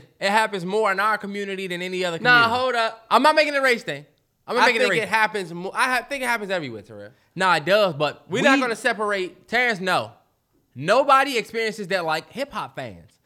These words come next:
Speaker 1: I'm talking about fans of hip-hop. I'm not talking about, I'm not making it a race thing.
Speaker 2: But see, but I'm not trying to seclude us two fans of
Speaker 1: Nah, you right.
Speaker 2: hip-hop. I'm talking about everybody. Like, l-,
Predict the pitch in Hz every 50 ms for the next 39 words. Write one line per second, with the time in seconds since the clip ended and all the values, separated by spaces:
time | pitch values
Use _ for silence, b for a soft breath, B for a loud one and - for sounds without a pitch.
0 | b b b b - - 240 247 269 277 262 226 226 214 208 202 180 - - 220
1 | 208 202 165 165 147 175 151 120 123 98 - - - 175 214 247 240 240 233 226
2 | 214 202 180 185 208 233 226 214 208 190 185 175 170 156 147 143 131 - - -
3 | - - 160 - - 202 143 135 151 220 254 254 226 208 - 196 196 190 175 160
4 | - - 156 - - 190 196 190 170 156 147 - - - 175 147 - 160 147 139
5 | 131 120 123 123 117 113 104 98 _ _ _ _ _ _ b b b b b b
6 | - 175 196 180 170 170 180 185 175 175 165 139 151 135 127 170 233 233 240 202
7 | 180 170 151 151 160 185 180 165 135 135 131 127 123 123 123 127 - - 147